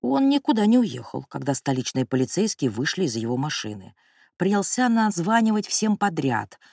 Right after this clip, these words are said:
маршируя вдоль бордюрного камня на стоянке такси. «Нашёл!» — кинулся он прямо под ноги Игнатову, когда тот уже совсем было собирался пересесть на другую машину. Поприличнее, чтобы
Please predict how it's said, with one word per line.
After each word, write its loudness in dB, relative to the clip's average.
маршируя 0
вдоль 0
бордюрного -2
камня -4
на -4
стоянке -8
такси. -10
«Нашёл!» — -2
кинулся -2
он -6
прямо -2
под -4
ноги 0
Игнатову, -4
когда -6
тот -6
уже -4
совсем -2
было -6
собирался -4
пересесть -6
на 0
другую -4
машину. -6
Поприличнее, -2
чтобы -4